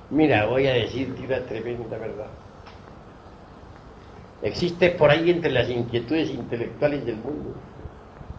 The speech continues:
el famoso problema aquel del hombre y del mono. Algunos sostienen que el hombre viene del chango, otros que el chango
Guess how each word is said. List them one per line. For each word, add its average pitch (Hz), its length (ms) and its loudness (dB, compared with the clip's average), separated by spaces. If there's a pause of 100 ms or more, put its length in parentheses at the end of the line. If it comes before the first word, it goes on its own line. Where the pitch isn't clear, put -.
(760)
el 117 160 0
famoso 147 580 6
problema 131 520 0
aquel 139 300 -2
del 131 140 -2
hombre 127 300 -6
y 113 40 -8
del 98 200 -8
mono. 120 240 -8 (1900)
Algunos 208 440 6
sostienen 240 560 4 (260)
que 143 80 2
el 160 80 6
hombre 180 360 8
viene 175 260 2
del 160 240 -2
chango, 165 340 0 (1400)
otros 208 460 4
que 156 140 -2
el 143 160 -4
chango 226 420 2